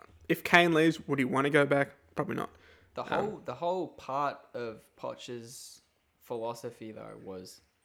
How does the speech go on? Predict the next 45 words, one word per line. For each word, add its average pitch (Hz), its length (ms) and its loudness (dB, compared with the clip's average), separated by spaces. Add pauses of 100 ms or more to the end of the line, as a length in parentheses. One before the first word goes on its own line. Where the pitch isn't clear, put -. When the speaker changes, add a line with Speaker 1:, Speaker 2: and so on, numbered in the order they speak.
(100)
Speaker 2:
to 107 200 -14
develop 92 460 -12
players. 113 500 -12 (540)
Speaker 1:
Mm-hmm. 160 140 -4
Speaker 2:
So 113 120 -6
I - 40 -4
don't 123 180 -8
know 123 100 -6
if 107 140 -10
he 120 60 -8
would 107 160 -12
buy, 104 420 -4 (440)
he 104 120 -16
wouldn't 117 320 -10
buy, 117 220 0
like, 107 220 -6
Speaker 1:
No, 226 100 8
Speaker 2:
well-known 202 360 8
players. 110 420 -10
Speaker 1:
but 190 120 8
he 196 40 10
was 190 100 4
doing 254 180 4
a 175 40 6
good 143 180 2
job. 165 380 8
Speaker 2:
He 123 100 -6
was. 139 360 -2 (220)
Th-, 170 160 -8
he 196 120 -10
made 220 220 -8
to 208 100 -8
a 180 40 -6
Champions 170 340 -12
League 147 160 -12
final 139 400 -10
and 123 120 -10
they 170 60 0
Speaker 1:
Mm. 139 100 -4
Speaker 2:
sacked 131 260 -10
him. - 100 -20 (580)
I 127 80 -4
think 185 120 -6
it - 40 -2
was, 117 140 -8